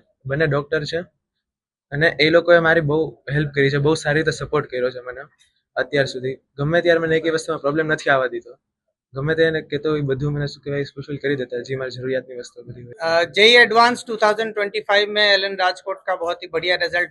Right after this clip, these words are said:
Speaker 2: रहा है. टॉप हंड्रेड में टू रैंक्स हैं, टॉप, अ, फाइव हंड्रेड में फोर रैंक्स हैं, टॉप थाउजेंड में सेवन रैंक्स हैं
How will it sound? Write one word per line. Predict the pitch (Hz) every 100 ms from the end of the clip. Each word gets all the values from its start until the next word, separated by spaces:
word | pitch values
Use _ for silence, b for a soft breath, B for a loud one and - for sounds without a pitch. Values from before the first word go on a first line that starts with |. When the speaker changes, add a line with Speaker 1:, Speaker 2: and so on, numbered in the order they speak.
| 165
Speaker 2:
रहा | 156
है. | 160 - _ _ _ _ _
टॉप | 170 175 175
हंड्रेड | 165 175 175
में | 175 -
टू | 190 190
रैंक्स | 180 175 - 175
हैं, | 175 - - _ - - _ -
टॉप, | 165 165 165 185
अ, | 165 160 156 147 - _ _ _ _ _ _ -
फाइव | 175 185 190
हंड्रेड | 208 208 185
में | 185
फोर | - 190 208
रैंक्स | 185 185 165 180
हैं, | - _ _ _ _ _ -
टॉप | 175 170
थाउजेंड | 175 185 185 190
में | 185 180
सेवन | - 175 202
रैंक्स | 180 175 175 -
हैं | 156